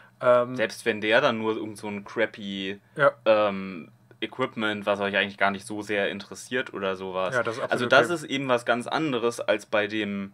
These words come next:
Speaker 1: Sogar wenn er nur ein Treasure mitnimmt, bin ich
Speaker 2: Ja,
Speaker 1: ehrlich.
Speaker 2: ja, also das ist was ganz anderes, als worüber wir eben geredet haben mit dem, ähm,
Speaker 1: Ja, mit
Speaker 2: das
Speaker 1: dem
Speaker 2: ist nicht Crushing Canopy, verdammt. <laughs>
Speaker 1: Ja,
Speaker 2: Broken Wings.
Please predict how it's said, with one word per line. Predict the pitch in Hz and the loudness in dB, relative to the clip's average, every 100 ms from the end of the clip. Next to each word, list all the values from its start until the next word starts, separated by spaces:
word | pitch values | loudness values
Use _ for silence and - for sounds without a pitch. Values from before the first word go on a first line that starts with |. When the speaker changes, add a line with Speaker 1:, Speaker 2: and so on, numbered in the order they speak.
| - | -2
Speaker 1:
Sogar | 160 160 | 4 6
wenn | 151 | 6
er | 156 | 4
nur | 147 | 2
ein | 135 | 6
Treasure | 139 190 135 | 8 8 6
mitnimmt, | 120 127 | 4 0
bin | 120 | -2
ich | 110 - | -4 2
Speaker 2:
Ja, | 156 | 6
Speaker 1:
ehrlich. | 170 156 | 8 8
Speaker 2:
ja, | 175 226 110 | 8 8 8
also | 95 127 131 | 6 4 2
das | 139 147 | 0 0
ist | 147 | 4
was | 151 147 | 4 4
ganz | 143 156 | 0 2
anderes, | - 160 147 135 | 0 0 0 0
als | 110 - | -4 -4
worüber | 123 131 117 | -6 -2 0
wir | 123 | 0
eben | - 123 139 | -2 -4 -4
geredet | 117 113 131 123 123 | -6 -6 -4 -4 0
haben | 113 110 | 0 0
mit | 110 104 | -4 -2
dem, | 110 107 104 - | -4 -4 -8 -4
ähm, | - 104 101 101 101 110 _ - - - - _ - _ _ _ 113 107 107 | 0 0 0 -4 -8 -12 _ -20 -20 -20 -20 _ -20 _ _ _ -18 -14 -6
Speaker 1:
Ja, | 107 113 123 _ _ _ | -4 -4 -8 _ _ _
mit | 120 | -6
Speaker 2:
das | 127 | -4
Speaker 1:
dem | 143 | -4
Speaker 2:
ist | 143 | -2
nicht | 135 - | -2 0
Crushing | 113 - 110 | -2 -2 -6
Canopy, | 120 110 98 95 | -6 -6 -10 -14
verdammt. | 98 101 104 101 | -8 -8 -10 -12
<laughs> | - - - - - | -12 -12 -18 -20 -2
Speaker 1:
Ja, | - - | -2 0
Speaker 2:
Broken | - 151 127 | 12 12 12
Wings. | 120 110 - | 8 2 -6